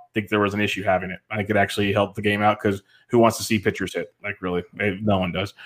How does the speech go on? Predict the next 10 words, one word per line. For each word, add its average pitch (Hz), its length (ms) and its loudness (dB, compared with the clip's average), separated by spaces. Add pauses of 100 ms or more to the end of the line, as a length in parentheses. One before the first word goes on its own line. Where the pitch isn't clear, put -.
(200)
So 110 360 8 (180)
I 117 120 6
think 123 140 6
it 110 40 6
does 110 160 6
happen. 104 460 4
Teams 110 240 0
can 101 80 -2
prepare 101 280 2
properly. 101 520 2